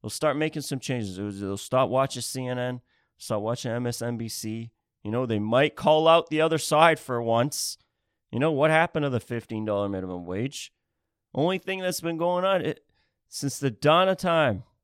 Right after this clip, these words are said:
since the dawn of time, since the invention of that remote and that button, the only thing staying consistent, what the fuck has changed with the administration? Nothing,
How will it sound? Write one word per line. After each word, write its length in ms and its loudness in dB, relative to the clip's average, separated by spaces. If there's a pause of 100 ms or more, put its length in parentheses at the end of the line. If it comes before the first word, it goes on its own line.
(340)
since 220 -14
the 40 -20
dawn 260 2
of 100 0
time, 260 -2
since 260 -14
the 120 -10
invention 580 -4
of 220 -2
that 220 0
remote 640 -4 (400)
and 200 -6
that 280 -4
button, 340 0 (580)
the 100 -8
only 180 -4
thing 180 -8
staying 360 -6
consistent, 520 -8
what 280 -4
the 80 -4
fuck 280 -6
has 140 -6
changed 380 -6
with 120 -8
the 120 -8
administration? 840 -8
Nothing, 380 -8